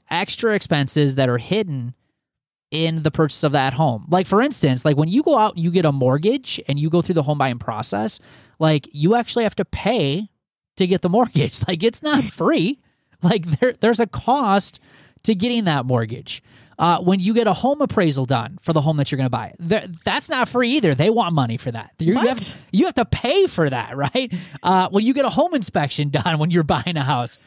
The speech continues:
Speaker 1: you have to pay for that home inspection, right? So there's, even just in the home buying process alone, uh, this is, again, why it's, it's good that you work with a real estate <laughs> professional to help you go through some of this stuff, because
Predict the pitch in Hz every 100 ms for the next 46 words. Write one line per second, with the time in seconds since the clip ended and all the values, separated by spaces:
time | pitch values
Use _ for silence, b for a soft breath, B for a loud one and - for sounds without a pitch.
0 | b b b b 175 311 349 294 269 -
1 | 277 330 339 185 185 170 135 147 156 135
2 | - 113 - 135 202 - 262 233 - _
3 | _ 330 494 262 320 285 240 208 226 330
4 | 320 285 277 214 247 240 262 - 214 220
5 | 302 165 123 139 b b b b b -
6 | 165 202 208 180 240 214 180 160 - 165
7 | 135 151 202 196 180 165 175 196 180 143
8 | 131 220 214 - 180 175 - 220 - 202
9 | 220 220 208 247 277 - 220 - 277 330
10 | 302 160 165 156 147 147 160 175 180 175